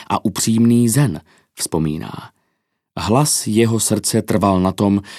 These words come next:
že zenový klášter v horách je místem, kam Thomas patří. Thomasovi zabralo devět měsíců, než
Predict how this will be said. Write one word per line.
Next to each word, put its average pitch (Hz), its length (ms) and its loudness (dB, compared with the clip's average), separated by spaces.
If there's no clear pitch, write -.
že 95 200 0
zenový 120 440 4
klášter 110 560 2
v 95 40 -4
horách 98 560 0
je 85 120 2
místem, 95 580 2
kam 95 280 2
Thomas 87 420 0
patří. - 540 -8
Thomasovi 156 440 4
zabralo 160 460 4
devět 135 460 4
měsíců, 110 680 2
než 82 340 -4